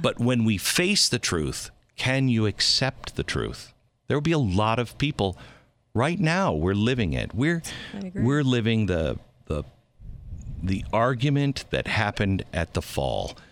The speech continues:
Speaker 1: you know,
Speaker 2: Yeah.
Speaker 1: at the, at, at the fall of the angels. You know, I, I thought about that a lot on how do you get God's own children, the angels, how do you get them? They're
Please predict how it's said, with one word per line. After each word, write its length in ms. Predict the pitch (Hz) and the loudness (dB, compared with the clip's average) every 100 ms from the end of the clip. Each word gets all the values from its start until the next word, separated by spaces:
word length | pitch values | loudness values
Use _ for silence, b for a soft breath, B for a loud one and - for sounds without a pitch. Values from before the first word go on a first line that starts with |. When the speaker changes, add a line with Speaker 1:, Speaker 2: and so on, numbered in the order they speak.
| B B B B - | B B B B -2
Speaker 1:
you 100 | 82 | 0
know, 320 | 87 85 85 | 2 2 2
Speaker 2:
Yeah. 80 | 101 | 0
Speaker 1:
at 120 | 95 | 0
the, 220 | 98 - | 0 2
at, 260 | 104 - - - | 0 -2 -4 -2
at 180 | 104 - | -2 -2
the 60 | |
fall 320 | - 123 113 101 | 0 2 2 2
of 80 | 82 | 2
the 160 | 95 | 0
angels. 640 | 113 113 85 64 50 - - - _ - - | 2 2 2 0 0 -2 -4 -12 _ -20 -2
You 140 | 110 | 2
know, 180 | 92 87 | 2 2
I, 160 | 80 107 | 2 2
I 160 | 107 | 0
thought 400 | 104 - - 131 | 0 -4 -2 0
about 220 | 123 98 90 | 0 0 0
that 140 | 90 | 0
a 40 | |
lot 300 | 85 85 82 | 2 2 2
on 340 | 73 64 62 65 - _ _ _ _ _ _ _ _ _ _ _ _ _ _ - | 0 -2 -2 -6 -10 _ _ _ _ _ _ _ _ _ _ _ _ _ _ -2
how 340 | - 135 165 | 2 4 4
do 100 | 180 | 4
you 240 | 170 135 | 4 4
get 600 | 123 92 78 60 - - - - _ _ _ _ _ _ _ _ _ _ _ - | 2 2 2 0 -4 -8 -12 -20 _ _ _ _ _ _ _ _ _ _ _ -4
God's 380 | 90 98 104 87 | 0 2 2 2
own 280 | 101 104 90 | 2 2 2
children, 560 | - - 117 80 64 | 2 2 2 0 -2
the 160 | 64 71 | 0 0
angels, 600 | 95 98 65 52 - - b b b b - | 2 0 0 -2 -2 -4 b b b b -2
how 200 | 139 170 | 0 2
do 60 | |
you 100 | 180 | 2
get 220 | 139 117 - | 2 0 0
them? 160 | 85 | 0
They're 260 | 113 123 | 2 0